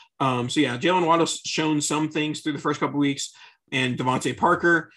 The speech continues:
what did Devontae Parker do yesterday? Devontae Parker had four catches, seventy-seven, and a touchdown. So not a bad day. Um, but that is going to happen when they were trailing the entire game. So there's gonna be some passing volume in that offense. So, um, what do you take from the fantasy angle of this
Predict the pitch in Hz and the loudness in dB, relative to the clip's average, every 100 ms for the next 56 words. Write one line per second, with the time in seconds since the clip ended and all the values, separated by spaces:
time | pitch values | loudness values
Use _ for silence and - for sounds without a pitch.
0 | _ 151 175 175 196 220 147 123 - 123 | _ -4 -4 -2 -4 -4 -8 -10 -12 -16
1 | - 165 151 147 139 127 165 214 139 208 | -12 -2 0 0 -2 0 0 0 -2 -4
2 | 196 127 - - 160 160 240 - 131 147 | -6 -8 -14 0 2 4 0 -2 -4 -2
3 | 139 - 139 123 127 120 127 - 123 160 | -2 -2 -4 -6 -8 -6 -6 -6 -8 -2
4 | 185 190 135 127 123 127 127 - - - | 0 0 -2 -4 -4 -6 -6 -10 -20 -20
5 | _ - 131 123 120 131 147 147 147 131 | _ -2 0 0 -2 -2 -2 -2 -2 0
6 | - - 151 131 127 127 127 - 151 135 | 2 2 2 -4 -2 -4 -4 -4 -4 -2
7 | 131 123 123 - 123 120 127 120 131 127 | -4 -6 -6 -6 -6 -6 -8 -8 -10 -10
8 | 120 - 139 - 143 - - 127 123 123 | -10 -4 -4 -4 -4 -4 -4 -4 -4 -6
9 | 117 147 139 135 - - - 160 - _ | -8 -4 0 -2 -4 -12 -2 -2 -2 _
10 | _ - - _ 156 135 127 143 - 175 | _ -20 -20 _ 0 0 0 2 2 2
11 | 196 165 156 165 165 170 165 156 156 151 | 0 2 -2 0 0 0 -2 -2 -2 -2
12 | 151 156 156 - | 0 0 0 -4